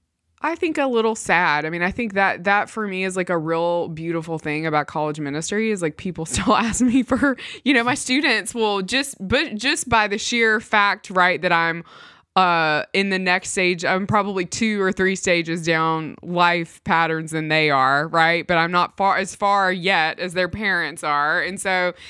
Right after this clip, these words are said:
they will ask me for advice, but, like, that is definitely not a thing I had experienced in ministry before.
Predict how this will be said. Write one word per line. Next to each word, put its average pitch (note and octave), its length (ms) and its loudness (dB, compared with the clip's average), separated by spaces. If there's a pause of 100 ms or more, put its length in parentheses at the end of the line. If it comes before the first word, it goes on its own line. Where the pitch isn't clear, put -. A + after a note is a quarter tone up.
(300)
they G#3 180 4
will G3 140 0
ask G3+ 360 0
me C4 140 -8
for B3 180 -2
advice, B3 540 -2
but, F3+ 320 -2
like, F3+ 320 -2
that F3+ 240 2
is F3 160 -12
definitely F3 340 -2
not D#3 220 -2
a D#3 80 -4
thing D#3+ 180 -6
I D#3 60 -2
had D3 100 -4
experienced C3+ 600 -8
in D#3 100 -10
ministry C#3+ 420 -6
before. B3+ 600 -4